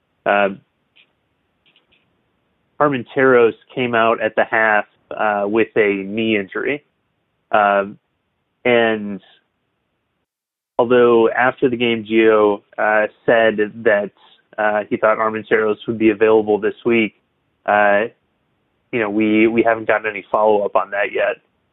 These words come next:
Uh, and so there's a real possibility that it's going to be Asprilla as the lone starting forward,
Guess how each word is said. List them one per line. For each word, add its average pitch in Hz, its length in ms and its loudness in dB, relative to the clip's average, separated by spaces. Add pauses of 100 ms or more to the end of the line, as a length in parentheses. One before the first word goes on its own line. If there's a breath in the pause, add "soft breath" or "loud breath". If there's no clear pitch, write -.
(120)
Uh, 104 400 2 (260)
and 104 480 -4 (760)
so 123 60 0
there's 110 220 2
a 110 80 0
real 120 240 2
possibility 110 920 -2 (100)
that 104 220 0
it's - 540 -18
going 113 140 0
to 104 60 -6
be 107 180 0
Asprilla 107 1040 2
as 101 60 -20
the 104 280 -4
lone 107 420 0
starting 104 340 -2 (100)
forward, 107 480 0